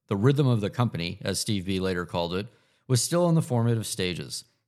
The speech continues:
In the early nineteen nineties, the company fiscal year budget drove most of the rhythm, rhythm for executives.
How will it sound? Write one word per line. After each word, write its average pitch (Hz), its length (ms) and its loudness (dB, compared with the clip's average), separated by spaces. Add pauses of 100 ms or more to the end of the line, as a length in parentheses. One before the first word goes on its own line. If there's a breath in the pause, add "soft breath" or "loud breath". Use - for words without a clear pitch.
In 139 80 0
the 196 80 4
early 247 240 2
nineteen 151 360 0
nineties, 101 440 -2
the 113 80 -4
company 135 340 -2
fiscal 135 380 -2
year 117 220 0
budget 92 380 -2
drove 101 300 -4
most 135 340 2
of 120 100 -2
the 107 60 0
rhythm, 98 400 -4
rhythm 104 300 0
for 107 140 -2
executives. 98 680 -6